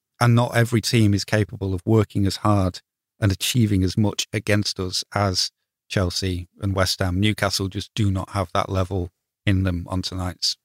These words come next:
evidence. And, and on the evidence of the season so far,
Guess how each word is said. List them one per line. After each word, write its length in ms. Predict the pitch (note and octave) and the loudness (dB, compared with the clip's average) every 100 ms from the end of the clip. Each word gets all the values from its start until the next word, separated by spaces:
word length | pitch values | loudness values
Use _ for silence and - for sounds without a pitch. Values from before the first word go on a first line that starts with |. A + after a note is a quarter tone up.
| - | -6
evidence. 480 | G2+ G2+ G2 F#2 G#2+ | -6 -4 -4 0 2
And, 160 | F#2+ - _ _ _ | 2 0 _ _ _
and 120 | C#3 | 2
on 100 | D3 | 4
the 80 | D#3 | 4
evidence 360 | C#3+ B2+ B2+ - | 4 4 4 2
of 60 | |
the 100 | A#2+ | -2
season 300 | A2 B2 G#2+ | 0 2 2
so 240 | G2 A#2 G2+ | 2 4 2
far, 460 | - A#2 F#2+ F#2+ | 0 0 2 0